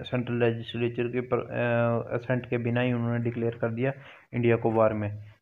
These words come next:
The Congress ministry resign in the wake of war। कांग्रेस मिनिस्ट्री ने रिजाइन कर दिया। कांग्रेस agree to support Britain। अ, कांग्रेस बोल रही थी कि हम एग्री करेंगे, तब ब्रिटेन को सपोर्ट करेंगे जब वो हमें इंडिपेंडेंस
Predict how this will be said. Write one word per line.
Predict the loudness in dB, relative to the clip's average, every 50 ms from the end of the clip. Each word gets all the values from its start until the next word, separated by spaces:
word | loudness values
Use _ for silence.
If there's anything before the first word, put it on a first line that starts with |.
| _ _ -2
The | -2 2 4 2
Congress | 2 4 4 2 2 0 0 0
ministry | 0 0 0 -2 -2 -2 -2 -2 0 0
resign | 0 2 4 4 4 4 2 -2 -6 -10 -18 _ _ _ _ _ _ _ _ _ _ _ _ _ -2
in | -2
the | 0 0 0 2
wake | 4 4 4 4 4
of | 2 2 4
war। | 2 2 0
कांग्रेस | -4 -12 -20 _ -6 -4 -2 0 0 -2 -2 0
मिनिस्ट्री | -2 -4 -4 -6 -6 -4 -2
ने | -2 -2
रिजाइन | 0 0 2 2 2 2
कर | 0 0 -2
दिया। | -2 -2 -2 -2 -2 -4 -4 -10 -18 -20 -20 -20 -20 -20 _ 0
कांग्रेस | 2 2 4 4 2 0 0 -2 0 4 4
agree | 4 4 4 0 0 -2
to | -4 -4
support | -4 -2 2 2 2 2 2
Britain। | 0 0 2 0 0 0 -2 -6 -12 -18 -20 _ _ _ _
अ, | -6 -4 -2 -2 -2 -4 -8 -4 4
कांग्रेस | 4 6 6 6 2 0 -2 -4 -6 -6 -8 -12 -18 _ _ _ _ -12
बोल | -8 -2 2 2 2
रही | 2 2
थी | 0 0 -2
कि | -2
हम | -2 -2 2 4 6
एग्री | 6 6 4 2 0 0 4
करेंगे, | 6 6 6 6 4 0
तब | 2 2 2
ब्रिटेन | 0 0 -4 -6 -2 -2 -2 0 0 -2 -2
को | 0 -2
सपोर्ट | -2 -2 -2 0 0 2
करेंगे | 2 2 2 2 0 2
जब | 4 4 4 4 2
वो | 2 0 0
हमें | 2 2 0 0 2 0 0 -2 -4 -10 -20 -20 -20 _ _
इंडिपेंडेंस | -2 2 2 2 4 4 4 2 4 4 2 2 2 -2 -8 -18